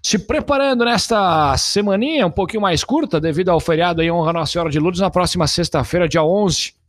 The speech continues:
feriado municipal, portanto. A gente segue até às seis da tarde, você já chega pelos nossos canais pra conferir aí a Universidade Unopar. A gente tá com a Cláudia Carubim, diretora, bem como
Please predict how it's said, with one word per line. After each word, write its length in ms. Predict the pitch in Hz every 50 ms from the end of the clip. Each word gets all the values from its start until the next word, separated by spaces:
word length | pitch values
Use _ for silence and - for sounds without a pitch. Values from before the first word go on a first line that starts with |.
| _ _ _
feriado 320 | - 165 151 156 165 165 170
municipal, 760 | 160 170 190 196 190 175 - - - - - 165 190 175 - _ _ _
portanto. 840 | 175 196 202 202 202 - 196 202 208 202 190 - - 143 120 104 - - _ _ _ _ _ -
A 100 | 123 123
gente 200 | 135 180 175 -
segue 200 | - 185 170 170
até 180 | 156 - 180
às 100 | 175 151
seis 220 | - - 180 170 156
da 120 | 175 156
tarde, 380 | - - 170 190 208 208 196 214
você 260 | 226 202 - - 190
já 160 | 165 175 180
chega 280 | 151 - - 180 170 151
pelos 200 | - 175 170 165
nossos 380 | 165 160 147 - - 156 -
canais 760 | - 226 240 220 190 180 185 196 208 247 285 269 - - - - _ _ _ _ _ _ -
pra 100 | 175 170
conferir 460 | - 175 185 185 - - 165 160 170
aí 140 | 160 151 165
a 40 | 170
Universidade 760 | 160 151 147 147 131 - - 147 156 143 - 147 143 120 - - _ _ _ _ _ _ _
Unopar. 600 | - 311 339 277 208 170 - - 202 233 240 233 233
A 80 | 185
gente 240 | 156 190 180 - -
tá 120 | 185 180
com 140 | 156 - 180
a 80 | 170 151
Cláudia 320 | - 175 175 165 151 160
Carubim, 320 | 151 165 156 147 143 156 165
diretora, 400 | 143 147 143 117 - 160 170 175
bem 160 | 160 160 147
como 420 | - 151 160 160 160 156 139 101